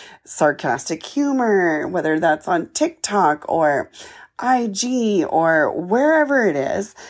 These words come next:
make a folder in your phone or a, a s-, a place that you can go digitally that makes you laugh. Curate a laugh bank. You know, it's so nice. Laughter is one of the,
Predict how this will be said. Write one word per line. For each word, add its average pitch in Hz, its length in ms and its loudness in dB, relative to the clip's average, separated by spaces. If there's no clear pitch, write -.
make 285 300 2
a - 100 -4
folder 220 520 2
in 220 200 0
your 208 180 0
phone 180 460 0
or 156 320 0
a, 139 160 -2
a 185 60 -8
s-, - 240 -10
a 190 160 0
place 320 480 0
that 233 100 -6
you 233 180 -2
can 226 240 -2
go 185 460 2
digitally 165 840 0
that 294 260 0
makes 339 380 2
you 359 240 2
laugh. 359 560 -4
Curate 339 840 0
a 240 120 2
laugh 190 520 0
bank. 139 480 -2
You 208 80 2
know, 202 160 6
it's 196 160 -2
so 247 240 0
nice. 214 400 0
Laughter 190 260 0
is 220 100 -4
one 202 140 4
of 180 100 0
the, 160 200 0